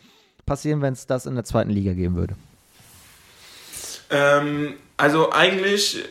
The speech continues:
Speaker 2: links außen auf jeden Fall Tom Skroblin, weil der hat auch sieben Meter wirft, aber da will ich jetzt in unserem, äh, Blackie, also unser Philipp Schwarz, der wirft nämlich auch unfassbar hochprozentig, aber der wirft natürlich keine sieben Meter.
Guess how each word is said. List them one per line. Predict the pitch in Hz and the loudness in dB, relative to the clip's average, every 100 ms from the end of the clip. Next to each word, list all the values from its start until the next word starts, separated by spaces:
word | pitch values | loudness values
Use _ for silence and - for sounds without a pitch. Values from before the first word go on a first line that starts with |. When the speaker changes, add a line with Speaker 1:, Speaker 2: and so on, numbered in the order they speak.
| - - | -14 -2
Speaker 2:
links | 135 170 156 | 2 2 4
außen | 156 156 | 4 4
auf | 143 | 2
jeden | 151 143 | 0 2
Fall | 135 135 | 0 2
Tom | 151 | -2
Skroblin, | - 139 123 143 165 131 | -2 -2 0 0 2 0
weil | 123 | 0
der | |
hat | 131 | 0
auch | - | -2
sieben | - 127 | -2 0
Meter | 143 143 120 | 0 0 0
wirft, | 120 123 | -2 -2
aber | 123 | -2
da | 123 127 123 - - - | -2 -2 -4 -8 -20 -4
will | 143 | -2
ich | 139 | 0
jetzt | 139 123 | 0 -2
in | 123 | -6
unserem, | 117 127 123 120 117 - _ _ _ - | -4 -2 -2 -4 -8 -12 _ _ _ -6
äh, | 127 123 123 | -2 0 0
Blackie, | 123 131 147 143 127 107 | 0 0 2 2 0 -2
also | 117 117 120 113 | -2 -2 -2 -2
unser | 113 117 110 104 - - | -6 -6 -8 -10 -14 -6
Philipp | 139 127 | -2 -2
Schwarz, | - 135 135 - | 2 2 0 -4
der | - 135 | -2 2
wirft | 147 151 | 2 0
nämlich | 139 131 | 0 0
auch | 139 - - _ _ | -2 -4 -18 _ _
unfassbar | 175 185 175 156 - | -2 0 0 -2 0
hochprozentig, | 135 165 139 127 123 143 160 - - _ _ - - | 2 2 -2 -4 -4 -4 -4 -6 -16 _ _ -12 -2
aber | 131 | 2
der | 131 | 2
wirft | 147 | 2
natürlich | 151 143 135 | -2 -4 -4
keine | 135 131 | -4 -2
sieben | 123 127 | -2 -2
Meter. | 143 127 113 | -2 -4 -8